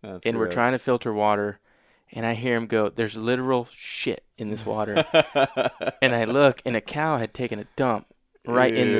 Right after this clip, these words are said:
Speaker 1: Ew.
Speaker 2: stream, and he's right below it trying to filter water. Well, we filtered it, and it came out crystal clear. None of us got, neither one of us got sick.
Speaker 1: Did it taste good?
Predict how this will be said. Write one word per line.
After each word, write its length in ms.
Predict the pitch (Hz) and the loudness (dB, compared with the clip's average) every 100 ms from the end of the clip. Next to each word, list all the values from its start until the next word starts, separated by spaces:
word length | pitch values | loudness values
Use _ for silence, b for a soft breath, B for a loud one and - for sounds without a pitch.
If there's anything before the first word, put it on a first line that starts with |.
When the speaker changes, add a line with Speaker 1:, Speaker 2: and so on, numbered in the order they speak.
| 101 | 2
Speaker 1:
Ew. 140 | 98 | 2
Speaker 2:
stream, 260 | 131 123 117 | 2 0 0
and 100 | 139 | -2
he's 320 | 165 151 - | -4 -6 0
right 280 | 120 127 123 | 2 2 2
below 340 | 110 120 123 | 2 4 6
it 160 | 117 - | 4 0
trying 160 | 139 | -4
to 80 | 117 | -4
filter 320 | - 117 - | -2 -2 -2
water. 440 | 107 113 117 107 104 b b b b b b _ _ _ - _ _ - | -2 2 2 0 -4 b b b b b b _ _ _ -20 _ _ -6
Well, 400 | 123 151 196 - _ | 6 6 6 -2 _
we 200 | - 156 | -4 -2
filtered 400 | 170 185 180 147 127 | 2 2 2 0 -2
it, 100 | - | 0
and 80 | 127 | -2
it 100 | - | -2
came 200 | 151 139 | -2 -2
out 140 | - | -4
crystal 400 | - 131 - 139 | -4 -6 -2 -4
clear. 400 | - 131 131 151 _ _ _ _ | -2 0 0 -2 _ _ _ _
None 360 | - 104 107 123 | -20 -8 -2 -2
of 80 | 110 | -2
us 100 | 110 | -4
got, 300 | 107 110 - | -6 -6 -10
neither 260 | 120 123 | -6 -4
one 160 | 117 113 | -2 -2
of 80 | 101 | -2
us 100 | 107 | -4
got 180 | 113 104 | -6 -6
sick. 360 | - - - - | -8 -10 -12 -20
Speaker 1:
Did 120 | - | -20
it 80 | - | -14
taste 240 | 107 - | -16 -14
good? 140 | - | -16